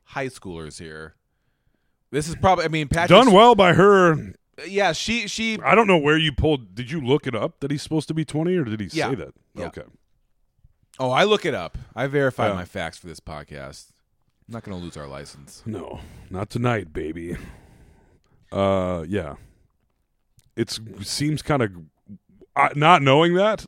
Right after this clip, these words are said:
Speaker 2: that he was supposed to be twenty, I was like, this, uh, old, I didn't know she was twenty. I assumed she was younger than that. So good job on her. Bad job on him <laughs> for looking thirty-five.
Speaker 1: Yeah, there, I mean, there's
Speaker 2: A very
Speaker 1: no
Speaker 2: handsome,
Speaker 1: Oh, no, he
Speaker 2: muscular
Speaker 1: looked, he looked
Speaker 2: thirty-five.
Speaker 1: great. Like, oh, look at
Speaker 2: Yes.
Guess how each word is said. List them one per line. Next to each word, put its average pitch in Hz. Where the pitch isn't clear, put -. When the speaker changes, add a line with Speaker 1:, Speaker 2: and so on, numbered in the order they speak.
Speaker 2:
that 117
he 143
was 127
supposed 139
to 160
be 156
twenty, 160
I 147
was 123
like, 120
this, -
uh, 113
old, 113
I 139
didn't 185
know 131
she -
was 107
twenty. 117
I 113
assumed 120
she 107
was 90
younger 95
than 67
that. 67
So -
good 98
job 107
on 92
her. 98
Bad 110
job 101
on 98
him 107
<laughs> -
for 131
looking 120
thirty-five. 123
Speaker 1:
Yeah, 143
there, 147
I 139
mean, 156
there's 156
Speaker 2:
A 156
very 196
Speaker 1:
no -
Speaker 2:
handsome, 147
Speaker 1:
Oh, 349
no, -
he 170
Speaker 2:
muscular 180
Speaker 1:
looked, 135
he 127
looked 151
Speaker 2:
thirty-five. -
Speaker 1:
great. 233
Like, 175
oh, 208
look 214
at 180
Speaker 2:
Yes. -